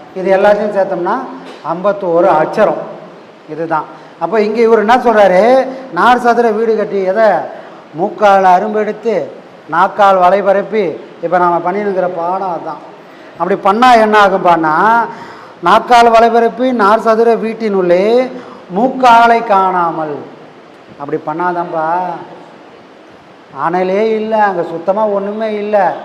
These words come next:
ஆனால் மூக்கால அரும்பெடுத்து, நாக்கால வலைபரப்பி நீ பாடம் பண்ணா என்ன ஆகும்னா,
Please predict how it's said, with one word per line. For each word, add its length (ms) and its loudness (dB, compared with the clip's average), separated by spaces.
ஆனால் 420 -2
மூக்கால 380 0
அரும்பெடுத்து, 680 -2
நாக்கால 400 -2
வலைபரப்பி 480 -2
நீ 140 -6
பாடம் 440 -2
பண்ணா 260 -6
என்ன 160 -6
ஆகும்னா, 560 -8